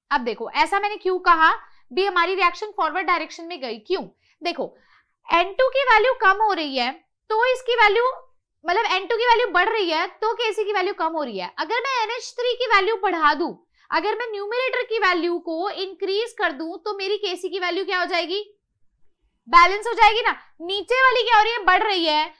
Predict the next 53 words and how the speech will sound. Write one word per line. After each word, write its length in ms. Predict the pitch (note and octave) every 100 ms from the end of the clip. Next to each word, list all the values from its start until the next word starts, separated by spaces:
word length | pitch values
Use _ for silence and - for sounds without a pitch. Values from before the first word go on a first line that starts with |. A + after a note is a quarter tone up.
| _ A4
तो 120 | A#4
ऊपर 220 | A#4+ B4+
वाली 200 | B4+ B4+
को 120 | C5
भी 100 | C5
बढ़ा 240 | A#4+ A4+ G#4
देते 240 | A4+ F#4+ A4+
हैं। 200 | G#4+ G#4+ _ _ _ _ _ _ _ _
समझ 240 | B3 B3 C4+
रहे 120 | A#3+
हो 60 | G3
ना? 120 | A3
देखो 360 | G3+ F3+ D#3+ - _ _
क्या 100 | D#4
हो 80 | D#4+
रहा 100 | C4
था, 100 | B3
नीचे 320 | C4+ D#4 E4
वाले 180 | F4 E4+
की 100 | D#4+
वैल्यू 220 | F4 D#4+ E4
बढ़ 180 | C#4+
रही 160 | C#4+ C#4+
थी, 140 | D4+ D#4+
ऊपर 260 | D#4+ F4
वाले 180 | E4 D#4+
की 80 | E4
वैल्यू 220 | D#4 F4+
उतने 260 | D#4+ D4 E4+
की 80 | F4
उतनी 260 | B3 C#4+
थी, 120 | C#4 F#3 - _ _
नीचे 300 | C#4 F4 A4 G#4+
की 100 | B4
बढ़ा 280 | A4+ F#4 C#4+
दी 120 | D#4
वैल्यू, 260 | D4+ C4+ C#4+
डिवाइड 360 | D4+ C#4+ E4
के 80 | G#4
नीचे 200 | G4 F4
वाले 160 | F#4+ F#4
की 60 | E4
बढ़ा 260 | F4+ D4+
दी, 120 | B3+ D#4+
तो 80 | G4
इधर 140 | F#4
से 120 | F4+
केसी 300 | G4 E4+ E4+
की 80 | E4
वैल्यू 180 | E4+ E4+
डिक्रीज 400 | D#4+ D#4+ C#4+ D4
हो 80 | C#4+
गई। 120 | G3